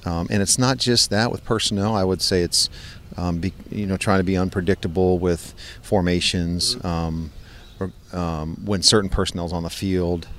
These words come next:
Speaker 1: Uh, and, you know, ultimately, we, you know, we feel like if we stay on the field by making good decisions with the quarterbacks and, um, making first downs, that,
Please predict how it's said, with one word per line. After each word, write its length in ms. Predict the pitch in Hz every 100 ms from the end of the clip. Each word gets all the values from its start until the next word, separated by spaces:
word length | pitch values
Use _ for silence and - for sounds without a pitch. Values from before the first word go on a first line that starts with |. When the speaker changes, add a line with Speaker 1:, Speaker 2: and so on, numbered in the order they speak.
| -
Speaker 1:
Uh, 500 | 85 80 80 78 78 73 - - - - - -
and, 440 | - 98 95 95 107
you 80 |
know, 100 | 95
ultimately, 640 | 90 101 - 101 101 95 90
we, 160 | 90 -
you 180 | 104 92
know, 200 | 85 - - -
we 100 | 98
feel 160 | 98 104
like 120 | 90
if 100 | 87
we 80 | 92
stay 260 | - - 110
on 100 | 101
the 60 |
field 420 | 87 92 80 82 80 -
by 120 | 85
making 360 | 82 85 92 87
good 120 | 92
decisions 560 | 92 - 87 87 82
with 140 | 90 -
the 60 |
quarterbacks 640 | - 95 85 80 80 - 87
and, 120 | 82 - - - - -
um, 540 | 85 82 80 78 80 85
making 260 | 90 95
first 320 | - 90 -
downs, 340 | 85 82 82 82
that, 160 | 80